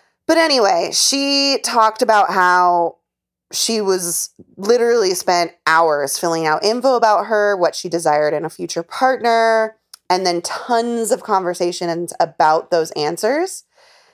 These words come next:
And I did ask her, "What's the weirdest question you got asked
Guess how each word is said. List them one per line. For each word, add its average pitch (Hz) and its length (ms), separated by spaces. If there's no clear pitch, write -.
And 190 640
I 196 100
did 220 280
ask 180 440
her, 175 300
"What's 190 280
the 220 100
weirdest 180 400
question 180 320
you 175 100
got 175 220
asked 180 560